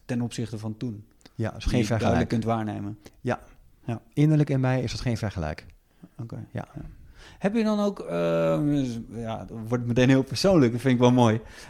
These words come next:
Speaker 1: Eh, maar heb je dan ook het idee dat, eh, dat jij, ehm, eh, dat je terugkijkt naar daarvoor en, eh, dat je, eh, moeite hebt om je daar nog mee te identificeren.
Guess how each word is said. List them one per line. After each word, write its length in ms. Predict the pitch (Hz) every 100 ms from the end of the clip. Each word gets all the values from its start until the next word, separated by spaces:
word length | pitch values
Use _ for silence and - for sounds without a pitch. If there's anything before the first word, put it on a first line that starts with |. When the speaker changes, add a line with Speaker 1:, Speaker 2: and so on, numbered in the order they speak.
| -
Speaker 1:
Eh, 300 | - 139 147
maar 160 | 156 160
heb 160 | 196
je 80 | 190
dan 180 | 190 185
ook 160 | 180 160
het 140 | 151
idee 360 | 160 143 151 143
dat, 260 | 139 -
eh, 180 | 135 127 123
dat 180 | 127 -
jij, 520 | 120 117 117 113 -
ehm, 760 | - 113 107 107 107 104 104 101 104 - _ _ _ _ _ _ _ _ _ _ _ _ _ -
eh, 480 | 110 104 101 95 101
dat 260 | 110 117 -
je 160 | -
terugkijkt 600 | - 220 - 180 240 - -
naar 500 | 131 120 113 107 123 _ -
daarvoor 540 | 107 104 123 220 269 - _ _ - _
en, 500 | 131 131 127 127 131
eh, 160 | - 127
dat 220 | 127 123 123
je, 760 | 127 123 123 120 120 120 120 -
eh, 100 | 113
moeite 440 | 113 131 233 190
hebt 220 | 165 180 147
om 160 | 147
je 100 | 135
daar 220 | 120 151 151
nog 180 | 139
mee 160 | 143 131
te 100 | 131
identificeren. 640 | 143 127 113 - 185 95